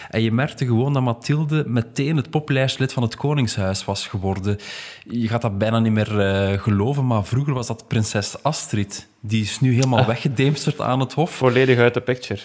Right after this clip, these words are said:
Speaker 2: ja, ja.
Speaker 1: Inderdaad. En opeens was Mathilde daar als de grote ster, eh, van de koninklijke familie. En ook de invloed op, eh, Philippe was er meteen, hè. Eh, er was opeens heel veel aandacht voor zijn publieke optredens, want Mathilde was er altijd bij.
Speaker 2: Ja.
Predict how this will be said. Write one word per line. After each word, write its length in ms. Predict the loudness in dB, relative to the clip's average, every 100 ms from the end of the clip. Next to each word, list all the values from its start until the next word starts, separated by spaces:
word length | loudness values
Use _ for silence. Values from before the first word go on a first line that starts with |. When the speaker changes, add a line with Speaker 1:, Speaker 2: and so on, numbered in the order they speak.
| -4
Speaker 2:
ja, 300 | 0 0 -2 -6
ja. 220 | -6 -6 -4
Speaker 1:
Inderdaad. 680 | -2 0 0 -2 -4 -10 -8
En 100 | -4
opeens 320 | -2 0 0
was 160 | -4 -4
Mathilde 420 | -4 -2 -2 -2
daar 400 | 0 2 2 0
als 240 | -2 -6 -2
de 200 | -2 -2
grote 380 | 0 -2 -2
ster, 480 | -6 -4 -2 0 0
eh, 60 | 0
van 160 | 0
de 80 | 0
koninklijke 540 | 0 0 0 -2 -6 -6
familie. 560 | -2 -2 0 -2 -4 -4 -12 -14 -16 -6
En 200 | -2 0
ook 380 | -2 -10 -6
de 100 | -4
invloed 420 | 0 0 0 -2 -2
op, 220 | -6 -4
eh, 60 | -4
Philippe 340 | -4 -4 -2
was 180 | -2 -4
er 100 | -4
meteen, 500 | -4 -4 -6 -4 -4
hè. 180 | -4 -2 -2 -2 -2
Eh, 60 |
er 60 | -2
was 140 | -4
opeens 380 | -2 -4 -4 -4
heel 240 | -2 0
veel 240 | 0 0 0
aandacht 420 | 0 0 -2 -6
voor 220 | -4 -2
zijn 160 | 0 0
publieke 380 | 0 -2 -2 -4
optredens, 600 | -6 -6 -6 -4 -6 -4
want 200 | -4 -2
Mathilde 380 | -2 -2 0
was 200 | 2 2
er 100 | 2
altijd 440 | 0 -2 0 -4 -2
bij. 300 | 0 0 -2 -8
Speaker 2:
Ja. 220 | -4 -2